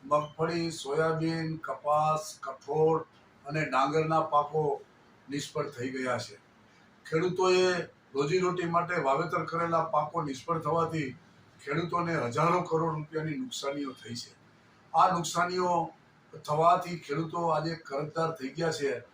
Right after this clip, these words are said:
અને રવિ પાકનું વાવેતર કરવું હોય તો પણ તેઓ ભયંકર નાણાં ભીડ અનુભવે છે.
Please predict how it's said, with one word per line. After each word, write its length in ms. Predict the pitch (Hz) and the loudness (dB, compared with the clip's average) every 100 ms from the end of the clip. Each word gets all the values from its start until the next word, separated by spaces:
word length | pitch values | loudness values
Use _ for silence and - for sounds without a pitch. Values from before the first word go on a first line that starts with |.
| - - - | -20 -20 -10
અને 160 | 160 170 | -4 -2
રવિ 340 | 123 127 185 | -2 -2 -4
પાકનું 640 | 160 170 170 - 165 165 - | 4 4 4 0 -6 -2 0
વાવેતર 400 | 185 160 170 151 | 0 0 -4 -6
કરવું 400 | 147 156 165 143 | -4 -4 -2 0
હોય 180 | 156 156 | 0 -2
તો 160 | - 180 - | -2 0 0
પણ 200 | 151 - - - - - - | 0 -2 -4 -14 -20 -20 -4
તેઓ 240 | 160 170 | 0 0
ભયંકર 480 | 123 127 160 165 156 143 | 0 0 -2 0 -2 0
નાણાં 400 | 135 156 151 151 - _ | 0 0 0 0 -4 _
ભીડ 260 | - 147 139 | -6 -2 -2
અનુભવે 440 | 135 143 143 143 | -2 -2 2 2
છે. 160 | - - | 0 -6